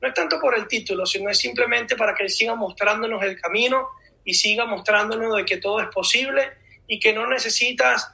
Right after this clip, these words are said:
sino constancia, dedicación, servir. Mientras a más personas sirves, tu negocio siempre va a ser explosivo. Y de verdad que para mí es un honor tener nuestro triple diamante desde Fresno, California,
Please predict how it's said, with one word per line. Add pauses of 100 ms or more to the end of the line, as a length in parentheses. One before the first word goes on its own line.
(120)
sino
constancia,
dedicación, (380)
servir. (300)
Mientras
a
más
personas
sirves, (380)
tu
negocio
siempre
va
a
ser
explosivo.
Y
de
verdad
que
para
mí
es
un
honor
tener
nuestro
triple
diamante (460)
desde
Fresno,
California,